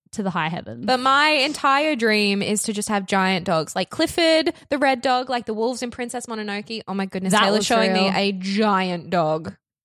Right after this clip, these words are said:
Speaker 2: His name is George, by the way. He's the biggest dog in the world. Um,
Speaker 1: There you go.
Speaker 2: please check out the show notes. So anyway,
Speaker 1: Oh, man, these are
Speaker 2: schnauzers.
Speaker 1: gonna be long show
Speaker 2: <laughs>
Speaker 1: notes.
Speaker 2: Um, as I was saying, they're, they have quite a varied breeding history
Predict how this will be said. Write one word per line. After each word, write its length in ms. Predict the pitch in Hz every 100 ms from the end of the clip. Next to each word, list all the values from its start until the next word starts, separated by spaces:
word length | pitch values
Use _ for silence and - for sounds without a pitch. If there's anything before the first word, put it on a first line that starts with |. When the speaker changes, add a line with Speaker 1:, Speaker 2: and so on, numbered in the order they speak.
| _ -
Speaker 2:
His 120 | 233
name 180 | 220 214
is 100 | 190
George, 380 | 180 180 202
by 140 | - 196
the 80 | 202
way. 100 | 214
He's 140 | 196
the 60 | 190
biggest 280 | 175 185
dog 140 | 190 185
in 60 |
the 60 | 180
world. 360 | 170 170 202 - _
Um, 480 | 202 190 185 190 196 - _ _ _ -
Speaker 1:
There 100 | 214
you 160 | 285 311
go. 60 | -
Speaker 2:
please 180 | - 349
check 160 | 359 339
out 100 | 285
the 60 |
show 160 | 285 302
notes. 240 | 269 - - -
So 100 | 403
anyway, 160 | 453 -
Speaker 1:
Oh, 40 |
man, 100 | -
these 100 | 214
are 280 | 339 381 254
Speaker 2:
schnauzers. 60 | 269
Speaker 1:
gonna 120 | 220
be 80 | 190
long 240 | 185 214
show 260 | - 214 185
Speaker 2:
<laughs> 80 |
Speaker 1:
notes. 400 | 175 185 - - - _ - 403 403 311 -
Speaker 2:
Um, 640 | 254 240 240 233 233 233 -
as 120 | 294
I 60 | 392
was 80 | 381
saying, 260 | 311 254
they're, 480 | 240 262 277 277 254 - _ _ _ -
they 160 | 269
have 400 | 262 285 302 330
quite 160 | - 349
a 80 | 320
varied 640 | 233 208 208 196 196 196 -
breeding 380 | 202 196 190
history 640 | 202 180 - 190 170 175